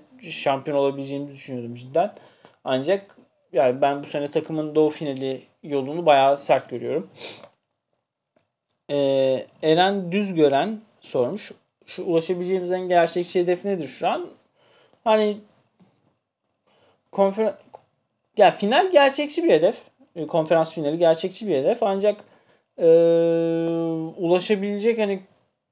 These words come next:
iyi bir konferans yarı finali oynamak, konferans yarı finalinde yedinci maç falan, e, rekabetçi bir yedinci maç,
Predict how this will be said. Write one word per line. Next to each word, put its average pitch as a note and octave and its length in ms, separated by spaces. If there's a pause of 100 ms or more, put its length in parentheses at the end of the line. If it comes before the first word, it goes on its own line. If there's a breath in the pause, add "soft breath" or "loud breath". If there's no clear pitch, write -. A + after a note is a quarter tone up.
(320)
iyi C4 200
bir B3+ 60
konferans A3 540
yarı A3+ 140
finali G#3 320
oynamak, D#3+ 360
konferans E3+ 420
yarı F3+ 140
finalinde F3+ 480
yedinci F3+ 420
maç D3 280
falan, G3 420 (640 soft breath)
e, E3+ 80 (560)
rekabetçi F#3 600
bir G3+ 60
yedinci E3 380
maç, - 400